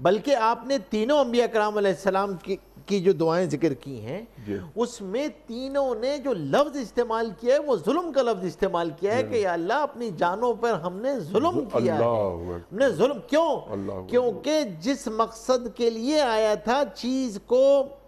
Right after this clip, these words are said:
Speaker 1: उस महल में इस्तेमाल नहीं किया,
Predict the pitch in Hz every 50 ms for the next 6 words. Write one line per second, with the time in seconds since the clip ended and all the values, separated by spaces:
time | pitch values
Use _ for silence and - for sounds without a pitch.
0 | - _ - 233 247 247 - 214 190 185 214 208 175 226 262 247 226 220 247 262
1 | 285 262 233 208 - - - 220 220 214 202 208 226 247 254 262 254 240 226 208
2 | 165 190 240 254 233 208 - - 233 226 226 240 254 277 269 269